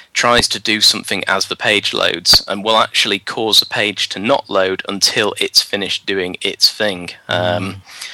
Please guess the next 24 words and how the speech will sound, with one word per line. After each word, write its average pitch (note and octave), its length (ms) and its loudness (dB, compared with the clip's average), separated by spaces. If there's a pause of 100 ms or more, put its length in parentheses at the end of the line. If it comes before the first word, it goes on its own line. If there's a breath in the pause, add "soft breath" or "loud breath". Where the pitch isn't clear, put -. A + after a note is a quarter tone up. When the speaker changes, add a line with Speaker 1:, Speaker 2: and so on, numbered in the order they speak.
(440 loud breath)
Speaker 1:
so - 160 2
the, G2+ 300 4 (500)
the - 240 -8
classic - 500 2
example G#2+ 540 0
of G2 80 -6
this, - 460 2
um, F#2+ 320 -2
from G2 140 -10
the F#2 60 -10
good - 140 0
old F#2+ 200 0
days F#2 280 2
was F#2 140 -10
the G2+ 80 -6
Google, G2 360 -2 (160)
Google G#2+ 220 -2
Analytics F#2+ 480 2
code, G2 380 0 (100)
um, G2 320 2
people A2 240 -2
Speaker 2:
Yeah. F#2+ 60 -6
Speaker 1:
would F#2+ 160 -4
put - 160 -4